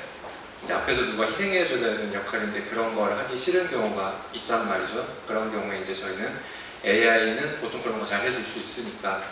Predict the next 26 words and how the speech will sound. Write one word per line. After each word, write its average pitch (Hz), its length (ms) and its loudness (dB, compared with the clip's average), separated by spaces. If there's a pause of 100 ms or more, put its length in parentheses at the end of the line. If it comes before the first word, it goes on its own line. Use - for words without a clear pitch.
(280)
이제 - 120 -6
그렇게 98 320 -2
에이아이들이 107 800 2 (640)
이제 - 100 -2
스타일에 160 440 4
맞게 110 300 0
따로 120 180 4
하거나, 110 260 2 (240)
반대로 160 320 6
이제 107 360 2
아예 131 240 6
그냥 107 360 0
네 98 100 0
명이 110 280 0
다 - 80 -6 (220)
멀리서 110 360 0
총 120 180 -6
쏘는 127 280 -4
걸로 104 180 0
경기 - 240 -4
끝내겠다 127 460 -2
하면은 127 400 0 (500)
다른 110 240 0
에이아이 107 300 2
세 143 140 -2
명을 139 380 0